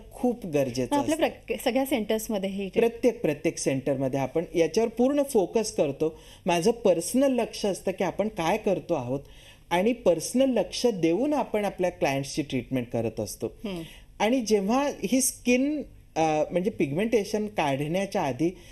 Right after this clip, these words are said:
Speaker 2: हम्म.
Speaker 1: तिची सेन्सिटिव्हिटी कमी करायची, तिला काम डाऊन करायचं,
Speaker 2: हम्म.
Speaker 1: तिला डिटॉक्सिफाय करायचं, हे खूप महत्त्वाचं असतं.
Speaker 2: खरं आहे. एक छोटासा प्रश्न खूप महत्त्वाचा आहे आपल्या प्रेक्षकांच्या दृष्टीने, की चेहऱ्यावरती काळे डाग दिसल्याबरोबर मग होम केअर काय घ्यायला पाहिजे लागलीच?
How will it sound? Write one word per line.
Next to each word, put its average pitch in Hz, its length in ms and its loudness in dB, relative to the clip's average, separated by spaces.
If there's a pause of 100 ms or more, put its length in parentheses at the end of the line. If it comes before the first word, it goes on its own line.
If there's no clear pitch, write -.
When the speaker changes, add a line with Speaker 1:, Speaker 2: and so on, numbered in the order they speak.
(100)
Speaker 2:
हम्म. 180 160 -8
Speaker 1:
तिची 214 240 2
सेन्सिटिव्हिटी 262 800 0
कमी 202 340 0
करायची, 147 440 0
तिला 160 220 0
काम 170 400 -2
डाऊन 254 220 2
करायचं, 123 540 -2
Speaker 2:
हम्म. 170 300 -6 (160)
Speaker 1:
तिला 220 160 6
डिटॉक्सिफाय 240 880 2
करायचं, 160 480 0 (360)
हे 277 60 2 (100)
खूप - 320 -2
महत्त्वाचं 165 580 -2
असतं. - 240 -10
Speaker 2:
खरं - 320 -4
आहे. - 300 -4
एक 262 100 -4
छोटासा 226 280 -2
प्रश्न 190 380 -6
खूप 208 180 -4
महत्त्वाचा 175 480 -4
आहे 165 260 -6
आपल्या 160 220 -6
प्रेक्षकांच्या 160 540 -10
दृष्टीने, 165 380 -8 (360)
की 381 80 2
चेहऱ्यावरती 262 560 2
काळे 202 280 0
डाग 233 180 -2
दिसल्याबरोबर 196 800 -2
मग 330 120 -2
होम 240 280 0
केअर 349 240 0
काय 277 200 -4
घ्यायला 208 220 -6
पाहिजे 165 360 -8 (300)
लागलीच? 156 340 -8